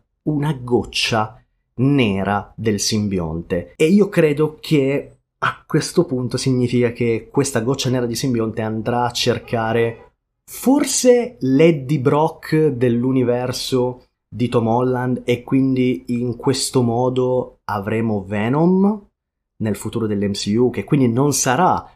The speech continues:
lo stesso di Tom Hardy, anche perché la grande domanda che tutti si facevano, ma a parte il fatto che fa schifo il Venom di Tom Hardy, perché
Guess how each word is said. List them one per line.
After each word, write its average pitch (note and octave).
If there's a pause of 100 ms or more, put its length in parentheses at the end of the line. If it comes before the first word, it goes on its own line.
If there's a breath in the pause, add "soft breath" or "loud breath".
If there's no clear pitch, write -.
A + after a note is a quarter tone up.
(180)
lo G#2+
stesso G#2+ (100)
di G#2
Tom G2+
Hardy, A2
anche A3
perché B2+
la A2+
grande F3+
domanda B2+
che A#2
tutti A#2+
si A#2
facevano, G#2+
ma C3+ (240)
a -
parte -
il F#3+
fatto D#3+
che B2
fa -
schifo G2+ (120)
il G#2+
Venom G#2+
di G2+
Tom G2+
Hardy, F#2+
perché G2+